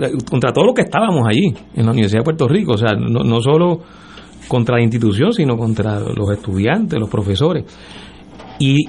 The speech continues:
y tú mencionas algo bien importante, Ignacio. Eh, un buen, una buena, un buen resultado, eh,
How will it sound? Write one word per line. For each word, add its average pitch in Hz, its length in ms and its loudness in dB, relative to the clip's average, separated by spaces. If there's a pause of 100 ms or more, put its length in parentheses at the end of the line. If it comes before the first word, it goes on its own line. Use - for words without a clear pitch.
y 175 100 0
tú 151 120 0
mencionas 220 340 4
algo 208 180 2
bien 160 140 4
importante, 156 460 0
Ignacio. 127 420 2 (840)
Eh, 110 280 0 (380)
un 220 220 6
buen, 220 500 6 (920)
una 180 280 4
buena, 185 680 4
un 180 160 4
buen 220 160 8
resultado, 131 800 4 (800)
eh, 107 320 -2